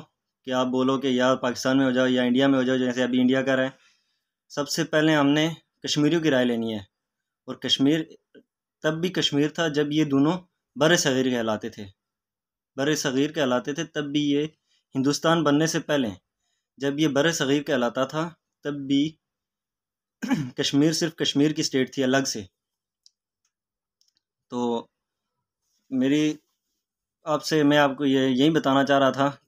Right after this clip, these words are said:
कि क्या हो रहा है इंडिया में। मैं, सिर्फ मेरे साथ एक ये इंसिडेंट हुआ था, वो मैं आपसे शेयर करना चाह रहा था कि इंडिया के में मुसलमानों के साथ क्या हालात हैं।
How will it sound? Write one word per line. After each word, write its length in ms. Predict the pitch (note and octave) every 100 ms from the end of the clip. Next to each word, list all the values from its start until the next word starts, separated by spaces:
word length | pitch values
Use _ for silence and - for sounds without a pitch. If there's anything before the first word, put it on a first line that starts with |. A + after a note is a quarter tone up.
| -
कि 180 | C3
क्या 180 | A#2 D3
हो 140 | D3+ C#3
रहा 100 | C3+
है 60 |
इंडिया 220 | B2+ C3+
में। 140 | C#3+ D3
मैं, 320 | C3+ C3+ C3
सिर्फ 260 | - D3+ C#3
मेरे 240 | C#3 C#3+
साथ 220 | D3 D3
एक 160 | D3 D3
ये 300 | C3+ C3 C3
इंसिडेंट 400 | C3 C#3+ D3+ D3+
हुआ 140 | C3+
था, 260 | C3 D3 - _ _ _
वो 80 | C#3
मैं 100 | D3+
आपसे 200 | C#3 C#3+
शेयर 200 | C3+ C#3+
करना 180 | C#3 C3+
चाह 160 | C3 C#3
रहा 100 | C3+
था 180 | D3
कि 160 | C#3+ C3+
इंडिया 240 | B2 C3
के 100 | C#3
में 280 | C#3 C3+ C3 -
मुसलमानों 380 | B2 B2+ B2+ C3+
के 60 | C3+
साथ 140 | C3+
क्या 200 | C3 C3+
हालात 260 | B2+ A2+ A2
हैं। 120 | G#2